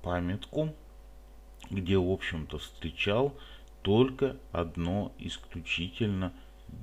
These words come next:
деструктивное поведение. И вот я пришёл домой, сел, проанализировал то, что я вижу. Давайте вот я это сохраню, открою большим.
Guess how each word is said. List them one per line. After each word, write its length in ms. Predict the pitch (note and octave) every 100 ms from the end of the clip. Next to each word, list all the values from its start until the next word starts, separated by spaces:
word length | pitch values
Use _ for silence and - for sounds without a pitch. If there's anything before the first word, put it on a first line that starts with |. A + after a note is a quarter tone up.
| E2
деструктивное 1500 | G2 F#2+ - - F#2+ - - - A2 B2+ A#2+ G#2+ G#2 G#2 G#2 - - - - - - - -
поведение. 880 | E2+ E2 E2+ E2 F2 E2 D2 C#2 C2 - - - - -
И 120 | - E2+
вот 160 | D#2+
я 240 | E2+ D#2+ C#2+ - - - - - - -
пришёл 460 | F2 - - F2
домой, 480 | D#2 D#2+ E2+ A#2 C#3
сел, 420 | C3 - G#2+ F2
проанализировал 1000 | D2+ D2+ D#2 D#2+ E2 E2+ D#2 F2 D#2 D2+ C#2
то, 200 | E2 E2
что 260 | - E2
я 180 | D2+ C#2+
вижу. 500 | C2+ A#2 C3+ C3 B2+ B2+ - -
Давайте 360 | E2+ D#2 -
вот 140 | C#2 C#2+
я 120 | C#2+
это 180 | C2 -
сохраню, 760 | - - - D#2 G#2 C3 B2+
открою 500 | F#2+ - F2 F2+ E2
большим. 580 | C#2+ D#2+ C#2+ - D#2+